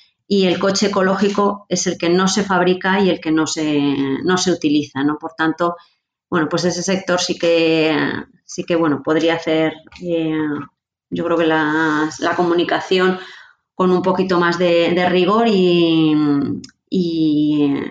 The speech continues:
intentando, bueno, pues, eh, no, no sobrevender, que, que muchas veces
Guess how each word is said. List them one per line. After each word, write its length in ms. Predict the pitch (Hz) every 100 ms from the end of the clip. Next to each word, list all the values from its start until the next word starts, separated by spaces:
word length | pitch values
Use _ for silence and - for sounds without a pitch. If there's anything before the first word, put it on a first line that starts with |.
| -
intentando, 720 | 190 185 170 165 170 180 180
bueno, 240 | 175 156 143
pues, 360 | 147 - - -
eh, 440 | 151 156 151 143 143 147 143 139 107 - _ _ _ _ _
no, 540 | 190 190 190 196 196
no 220 | 190 190 190
sobrevender, 760 | 214 190 185 156 147 139 131 -
que, 220 | 151 151 302 151 151 -
que 80 |
muchas 320 | 320 311 - 311
veces 380 | - 156 -